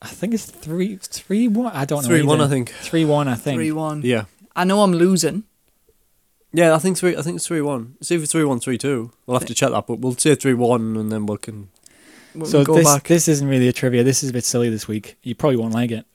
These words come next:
Speaker 1: but I think it'll be funny. Um, so I don't have any questions, but I'm gonna make this into a game.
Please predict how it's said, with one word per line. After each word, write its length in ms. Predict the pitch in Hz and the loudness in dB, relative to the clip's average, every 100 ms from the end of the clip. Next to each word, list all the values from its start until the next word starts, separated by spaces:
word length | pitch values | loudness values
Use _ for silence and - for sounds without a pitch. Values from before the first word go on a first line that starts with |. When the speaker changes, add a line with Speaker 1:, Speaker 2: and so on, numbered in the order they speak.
| _ | _
Speaker 1:
but 200 | 113 117 | -10 -8
I 200 | 131 120 | -8 -8
think 120 | - 117 | -8 -10
it'll 40 | |
be 80 | 107 | -10
funny. 300 | - 123 110 _ _ _ _ _ - | -8 -6 -8 _ _ _ _ _ -4
Um, 440 | 120 120 120 117 - _ _ _ _ | -2 0 -2 -6 -12 _ _ _ _
so 520 | - - 131 123 - _ _ _ _ - | -4 0 2 0 -2 _ _ _ _ -6
I 80 | |
don't 140 | 143 160 | -2 0
have 100 | 156 | 0
any 80 | 143 | -2
questions, 440 | 147 139 - 127 | -2 -2 -2 -8
but 100 | 123 | -6
I'm 40 | |
gonna 140 | 127 131 | -4 -4
make 160 | 131 | -4
this 140 | 131 120 | -6 -8
into 120 | 127 | -8
a 60 | 113 | -6
game. 340 | 120 113 113 | -4 -6 -8